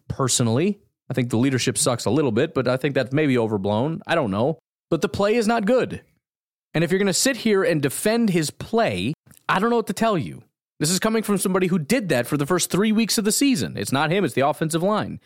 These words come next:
It's not him, it's the wide receivers. I'm watching it. The offensive line got fixed, didn't do anything. Well, that doesn't count. The wide receivers are open. Well, that doesn't count. You don't understand. I'm gonna go find some quarterback guru that's gonna explain that technically if he throws to that open receiver, the safety comes across and that gets picked off and that doesn't count.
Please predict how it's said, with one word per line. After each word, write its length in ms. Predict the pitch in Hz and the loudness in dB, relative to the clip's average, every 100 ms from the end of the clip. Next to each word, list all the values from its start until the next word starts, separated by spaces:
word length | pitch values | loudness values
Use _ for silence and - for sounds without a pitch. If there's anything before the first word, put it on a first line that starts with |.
| _ | _
It's 100 | - | -6
not 140 | 156 156 | -2 0
him, 100 | 180 | -2
it's 80 | |
the 80 | - | 0
wide 240 | 165 180 170 | 0 0 -2
receivers. 420 | - 247 185 110 | 0 0 0 -2
I'm 120 | 104 98 | -4 -6
watching 500 | 85 156 214 175 107 | -2 -2 -2 -4 -4
it. 120 | 87 - _ - | -6 -18 _ -4
The 100 | 135 | -2
offensive 360 | 175 190 190 | 0 -2 0
line 160 | 202 196 | 0 0
got 180 | 190 190 | 0 0
fixed, 240 | 220 - | -2 0
didn't 180 | - 170 | -2 0
do 120 | 214 | 0
anything. 180 | 196 135 | 2 2
Well, 280 | 208 208 185 | 2 2 0
that 140 | 185 | 0
doesn't 240 | 175 139 117 | -2 -2 -2
count. 300 | 120 - - _ _ | -4 -6 -14 _ _
The 60 | 139 | 0
wide 160 | 175 | 2
receivers 320 | 185 - 196 160 | 0 0 0 2
are 320 | 202 220 156 | 2 2 2
open. 220 | 107 98 | 0 2
Well, 220 | 208 262 | 2 2
that 120 | 220 | 2
doesn't 280 | 208 156 113 | 0 0 0
count. 220 | 104 67 - - | -2 -8 -10 -2
You 140 | 208 | 2
don't 240 | 269 220 151 | 2 2 2
understand. 400 | 147 135 160 147 | 0 0 0 2
I'm 80 | 208 | 2
gonna 140 | 214 | 2
go 120 | 190 | 0
find 300 | 175 180 170 | 0 0 0
some 160 | - 135 | 0 0
quarterback 500 | - 190 170 170 135 | 0 0 2 0 0
guru 380 | 143 185 135 127 | 0 2 2 2
that's 180 | 123 | 0
gonna 140 | - 156 | 0 0
explain 460 | 123 - 156 156 | -2 -2 0 0
that 120 | 131 - | 0 0
technically 440 | 170 180 151 147 | -2 -2 0 0
if 100 | 135 | 0
he 80 | 165 | -2
throws 300 | - 160 143 | 0 0 0
to 80 | 143 | 0
that 120 | 143 | 0
open 220 | 143 139 | 0 -2
receiver, 320 | 113 160 139 | -2 -2 -2
the 80 | 104 | -2
safety 380 | - 170 147 135 | -2 -2 -2 -2
comes 180 | 143 123 | -2 -2
across 320 | 127 135 131 | 0 0 0
and 80 | 131 | -2
that 140 | 127 | 0
gets 160 | 131 120 | -4 -4
picked 260 | 143 131 | -6 -2
off 200 | 135 135 | -2 0
and 80 | 127 | 0
that 100 | 160 | 0
doesn't 240 | 151 127 107 | 0 -2 -2
count. 260 | 127 139 | -2 -4